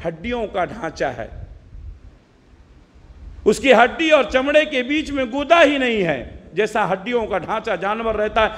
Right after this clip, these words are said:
बहुत सारे लोग ज़बह कर देते हैं, नहीं, ऐसे जानवर की कुर्बानी जायज़ नहीं। ये चार किस्म के जानवर हैं, अगर इनके अंदर ये चार ऐब पाए गए तो इनकी कुर्बानी सही और दुरुस्त नहीं होगी। इसी तरीके से वो जानवर जिसका कान काट दिया गया हो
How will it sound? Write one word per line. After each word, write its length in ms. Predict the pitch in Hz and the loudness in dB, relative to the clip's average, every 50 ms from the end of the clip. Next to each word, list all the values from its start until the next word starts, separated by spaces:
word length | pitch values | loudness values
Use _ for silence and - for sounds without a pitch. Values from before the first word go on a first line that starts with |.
| - - - | -12 -4 0
बहुत 180 | 190 214 208 208 | 0 0 2 2
सारे 180 | 214 196 202 | 2 2 4
लोग 160 | 196 208 208 170 | 4 2 0 2
ज़बह 240 | 170 190 196 202 185 | 0 2 2 2 2
कर 160 | - 190 180 | 2 -2 -2
देते 260 | 170 185 180 175 190 | -2 -4 -4 -4 -4
हैं, 300 | 170 156 123 - - - - | -4 -4 -4 -8 -14 -8 2
नहीं, 320 | 156 202 247 254 214 147 - - - - - | 4 6 6 6 4 0 -2 -6 -14 -14 -6
ऐसे 260 | - 156 156 - 175 160 | -6 -6 -4 -2 -4 -2
जानवर 320 | 160 160 165 170 165 160 | -2 -2 -2 -2 -2 -4
की 160 | - - 160 151 | -4 -4 -10 -8
कुर्बानी 480 | - 147 143 143 147 156 175 208 247 262 254 - - - - - | -8 -8 -6 -4 -4 -4 -2 -2 -4 -4 -6 -10 -14 -16 -16 -8
जायज़ 320 | - 143 147 143 139 131 | -2 0 2 2 2 0
नहीं। 120 | 131 135 139 | -2 -4 -4
ये 80 | 151 143 | -4 -4
चार 460 | 147 180 185 214 226 233 226 214 - - | 0 2 4 6 6 6 4 2 0 -6
किस्म 280 | 190 - 196 190 185 | -8 -6 -4 -6 -4
के 140 | - - 180 | -2 -4 -2
जानवर 420 | 165 165 170 180 185 185 180 175 165 | 0 -2 -2 -2 -2 -2 -2 0 0
हैं, 480 | 196 247 277 262 - - - - - - | 2 2 2 0 -2 -6 -12 -16 -4 -2
अगर 220 | 170 185 208 202 | 2 2 4 4
इनके 260 | 196 196 190 190 190 190 | 4 2 0 0 0 0
अंदर 280 | 180 175 175 175 185 180 | 2 2 2 0 0 2
ये 120 | 170 170 | 2 0
चार 320 | - - 170 175 196 196 175 160 170 | 0 2 2 4 4 4 4 4 2
ऐब 180 | 185 175 180 180 | 2 2 0 2
पाए 240 | 170 165 170 165 170 | 2 4 4 4 4
गए 260 | 170 220 254 277 262 - - - - - | 4 6 6 6 6 4 0 -8 -12 -6
तो 120 | - 190 | -2 0
इनकी 260 | 196 202 190 156 180 185 | 0 0 -2 -6 -8 -8
कुर्बानी 560 | - 175 175 170 170 170 185 214 262 285 262 277 - - | -6 -6 -6 -4 -4 -4 -2 -2 -2 -4 -4 -8 -12 -18
सही 320 | - - 185 160 170 185 180 | -8 -2 0 2 2 4 4
और 140 | 170 160 151 | 4 4 2
दुरुस्त 380 | - 175 214 233 233 226 - 165 | 2 4 4 4 4 2 -2 0
नहीं 200 | 175 175 190 175 | 2 2 4 6
होगी। 360 | 147 170 165 143 147 143 123 - - - - - - - - | 6 4 4 4 0 -2 -2 -4 -8 -16 -20 -20 -20 -8 -6
इसी 220 | 226 202 - 302 294 | -4 0 2 2 2
तरीके 440 | - 262 254 262 269 262 269 262 | 2 0 0 0 0 4 4 4
से 240 | - - 247 226 - - - - - - - - - | 4 4 2 2 2 0 -4 -10 -16 -20 -18 -8 2
वो 180 | 180 220 233 214 | 6 6 6 6
जानवर 480 | 185 208 202 202 202 202 202 202 185 | 4 2 0 0 0 2 2 2 2
जिसका 300 | 156 175 175 - - 196 175 | 2 -2 -6 -4 -2 -2 -4
कान 460 | - - 180 185 196 214 220 220 208 | -2 -4 -4 -2 -2 0 -2 -2 -4
काट 360 | - - 180 170 160 135 123 | -6 -4 -2 -2 -2 -2 -2
दिया 180 | 135 160 160 147 | 0 0 2 2
गया 180 | 131 143 139 135 | 2 0 0 -2
हो 200 | 127 127 113 | -2 -4 -8